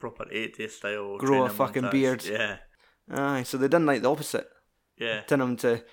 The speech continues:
Speaker 2: someplace really, really fucking hot, gave him a sledgehammer and told him to dig.
Speaker 1: Yeah.
Speaker 2: <laughs> But, no, I quite enjoyed it. I would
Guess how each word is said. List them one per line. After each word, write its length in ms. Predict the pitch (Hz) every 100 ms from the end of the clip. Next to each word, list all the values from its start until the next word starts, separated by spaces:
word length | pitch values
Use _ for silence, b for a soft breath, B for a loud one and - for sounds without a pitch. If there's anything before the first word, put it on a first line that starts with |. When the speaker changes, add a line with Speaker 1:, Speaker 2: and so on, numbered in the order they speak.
| b
Speaker 2:
someplace 380 | - 131 127 117
really, 260 | 127 123
really 220 | 123 120 117
fucking 280 | 123 -
hot, 240 | 120 123 - _ _
gave 180 | - 135
him 60 | 123
a 40 |
sledgehammer 440 | - 127 143 123 120
and 80 |
told 140 | 117 117
him 120 | 117
to 80 | 113
dig. 340 | 131 123 - _ _ _ _ -
Speaker 1:
Yeah. 240 | 123 117 110
Speaker 2:
<laughs> 640 | - - - - - - - _ _ _ B B B B
But, 260 | 127 123 - _ _ -
no, 380 | 160 208 190 156
I 40 |
quite 180 | - 147
enjoyed 260 | 127 135 135
it. 180 | 139 - -
I 80 | 196
would 220 | 131 131